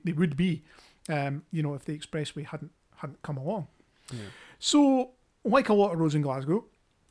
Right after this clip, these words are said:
Speaker 1: it worked very well for many, many years. However, as traffic continued to grow and exceeded the original,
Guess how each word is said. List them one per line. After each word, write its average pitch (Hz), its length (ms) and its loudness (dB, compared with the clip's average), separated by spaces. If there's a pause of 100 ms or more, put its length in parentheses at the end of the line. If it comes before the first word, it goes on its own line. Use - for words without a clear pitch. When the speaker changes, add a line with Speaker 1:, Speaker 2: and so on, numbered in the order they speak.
(680)
Speaker 1:
it 175 200 0
worked 151 460 -4 (340)
very 139 320 -4
well 139 280 -8
for 180 160 -6
many, 175 260 0
many 226 220 -2
years. 254 420 -6
However, 143 420 -4
as 151 100 -8
traffic - 640 -10
continued 156 420 -2
to 175 60 -6
grow 151 280 0
and 170 100 0
exceeded 165 440 -4
the 156 100 -2
original, 147 420 -2